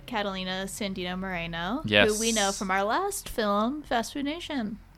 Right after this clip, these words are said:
Speaker 2: Yes. Yes. Um, he has, he, okay, so he, his, he sounds like Ethan Hawke in a lot of this movie.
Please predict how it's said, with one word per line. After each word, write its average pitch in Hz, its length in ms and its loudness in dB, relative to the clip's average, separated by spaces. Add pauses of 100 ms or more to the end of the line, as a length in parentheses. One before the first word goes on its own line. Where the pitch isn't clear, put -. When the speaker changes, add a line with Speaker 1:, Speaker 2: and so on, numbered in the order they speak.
Speaker 2:
Yes. - 720 0 (460)
Yes. - 600 -8 (1500)
Um, 101 680 8 (2250)
he 139 280 6
has, 160 360 8
he, 147 320 4 (140)
okay, 127 360 6
so 120 300 4 (200)
he, - 380 0
his, 127 360 0
he - 160 -4
sounds 151 440 6
like 95 280 2
Ethan 90 240 -6
Hawke 87 400 -2
in - 100 -10
a 87 80 -4
lot 85 180 -2
of - 80 -12
this - 200 -8
movie. - 420 -16